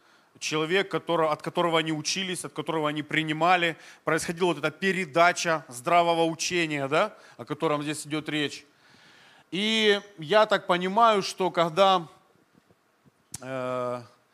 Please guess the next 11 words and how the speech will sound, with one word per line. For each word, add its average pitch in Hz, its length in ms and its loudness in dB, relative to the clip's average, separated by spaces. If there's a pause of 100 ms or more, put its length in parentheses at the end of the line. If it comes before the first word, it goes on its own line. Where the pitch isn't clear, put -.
(260)
ну 160 120 -4
вот 175 360 -2
первое 160 300 2
Тимофея, 143 500 -6
для 131 160 -6
блудников, 165 720 -4
для 139 120 -4
мужеложников, 160 800 -4
для 135 120 -6
человека-хищников, 156 1080 -8
клеветников, 156 640 -6